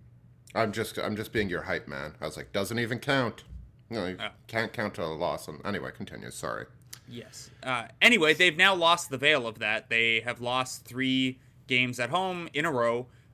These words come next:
Speaker 2: uh, for the first time in quite a long time also, and they've lost them to good teams. Uh, the record against teams above five hundred has sunk well below five hundred itself. They're still <laughs> undefeated against bad teams because of that Bulls win, but,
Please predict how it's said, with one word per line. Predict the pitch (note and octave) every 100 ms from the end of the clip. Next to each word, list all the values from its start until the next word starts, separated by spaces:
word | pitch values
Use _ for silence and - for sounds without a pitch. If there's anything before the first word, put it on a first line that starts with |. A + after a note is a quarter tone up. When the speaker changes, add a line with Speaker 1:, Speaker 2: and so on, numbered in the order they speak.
| - -
Speaker 2:
uh, | - -
for | B2+
the |
first | A#2 C3 -
time | A#2+ A#2
in | A2+ A2 G#2+
quite | - B2+ A#2
a | A2+
long | A2 A2
time | A2+ C3
also, | G#3 G3+ D3+ C#3+
and | C3+ C3
they've | C3
lost | C#3+ C#3+
them | C3+
to | C3
good | B2+ C#3 C3+
teams. | C3 B2 A#2+ A#2
Uh, | G#2+
the | A2
record | B2+ C3 A#2+
against | A#2+ A#2+ -
teams | A#2 G#2+
above | G#2+ G#2
five | A2+ G#2
hundred | A2+ A2+ A2
has | G#2+ A2 G#2+ - - - -
sunk | - A2 G#2
well | A2+ A#2 E3+ F3
below | D#3+ D#3
five | D3 C3+
hundred | C3+ B2+ A2+
itself. | A2 - A3+ A3 - - - -
They're | A#3 A#3+
still | A#3+ G#3+ F3
<laughs> | D#3
undefeated | B2+ B2 F3 - G3+ C#3+
against | B2 A#2+ -
bad | D#3+ A3+ -
teams | B2+ F#3+ A3 C3+ - - - -
because | B2 B2 A2+
of | A#2
that | A2+ -
Bulls | C#3+ C3
win, | D3+ D3
but, | C3 B2